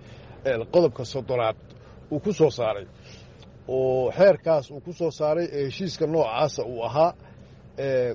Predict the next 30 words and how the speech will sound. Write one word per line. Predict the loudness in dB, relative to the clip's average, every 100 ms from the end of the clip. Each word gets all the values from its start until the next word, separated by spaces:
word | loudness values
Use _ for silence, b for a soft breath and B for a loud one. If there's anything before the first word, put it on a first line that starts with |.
| 2
goobta | 4 4 2 -10
haddii | -8 -10 -8
ay | -10
tahay | -8 -8 -6
Garbaharre | -6 -2 0 2
baa | 2 0
sax, | -6 -12 -20 -12 -4
laakiin | -4 -4 -2 -2 -2 -10 B B
habka | 0 2 4
loo | 8 8
maray | 4 -4
hadday | -4 -6 -6
tahay, | -12 -8 -2 0
labaduba | 4 2 0 -4
waa | -4 -6
qaldan | -6 -4 -4
yihiin. | -4 -8 -14 b b b -20 0
Waxaana | 4 4 6 6 4
ognahay | 4 2 2
in | -4
dikreeto | 0 0 0 -4
uu | -6
ka | -8
soo | -8 -6
saaray | -4 -2 -4
madaxweynaha | -4 -2 4 4 4
Jamhuuriyadda | 0 -6 -4 -4 -6
Federaalka | -6 -4 -4 -4 -6 -6
ee |
Soomaaliyeed. | -6 -2 2 4 4